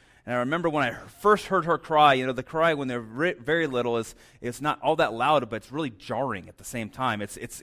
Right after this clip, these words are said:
interesting how, uh, jarring it is. And I remember, uh, those first few months, Emma didn't sleep out of our arms, uh, for six months, so we would take shifts.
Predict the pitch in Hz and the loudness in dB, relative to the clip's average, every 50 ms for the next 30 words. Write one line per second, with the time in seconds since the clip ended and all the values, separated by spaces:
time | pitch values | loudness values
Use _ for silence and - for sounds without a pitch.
0 | - _ - 127 139 139 - 139 - - 127 113 117 123 117 110 107 - - - | -20 _ -8 -8 -8 -6 -6 -10 -10 -10 -10 -8 -2 0 0 0 0 -4 -10 -20
1 | - - - _ 107 107 104 104 - 131 135 139 139 139 135 127 113 113 131 139 | -20 -20 -12 _ -4 -4 -4 -4 -2 0 0 0 2 0 0 -2 0 0 0 0
2 | 113 101 98 113 117 120 123 123 127 156 190 220 220 160 123 104 110 147 175 - | 0 -2 -4 -6 -4 -4 -2 -2 -2 -2 -2 -2 -2 -4 -4 -2 0 -2 -2 -2
3 | - _ _ - _ _ _ - 127 123 120 117 110 107 - - - _ _ _ | -8 _ _ -20 _ _ _ 2 4 6 8 8 6 4 2 0 -4 _ _ _
4 | _ _ _ _ _ _ _ _ _ _ _ _ _ - 123 131 131 - - - | _ _ _ _ _ _ _ _ _ _ _ _ _ -6 -6 -6 -6 -6 -8 -2
5 | 175 180 180 - - - - 170 180 175 160 147 139 143 143 135 135 - 135 143 | -2 -2 -2 -2 -6 -12 -12 -6 -6 -4 -2 0 0 0 0 -2 -2 -2 -2 -2
6 | 156 151 139 143 135 127 - - - 151 151 - 131 131 127 131 123 127 117 101 | 0 -2 -2 -2 -4 -4 -6 -6 -6 -6 -4 0 0 2 2 2 0 0 0 2
7 | 113 127 127 120 110 107 - - - - _ 110 110 104 101 95 82 - - - | 0 0 0 0 -4 -6 -10 -16 -20 -12 _ -4 -2 -2 -2 -2 -4 -6 -8 -10
8 | 120 113 - - 175 170 - - 135 147 156 127 - - - - - - _ _ | -10 -10 -6 -6 -6 -6 -6 -4 -2 0 0 0 -2 -8 -14 -18 -18 -20 _ _
9 | _ - - 127 110 120 131 127 117 113 - 143 120 - - - 147 131 120 - | _ -10 -8 -6 -6 -4 -4 -4 -6 -6 -6 -8 -8 -8 -8 -6 -4 -4 -4 -6
10 | - - - - | -10 -18 -20 -20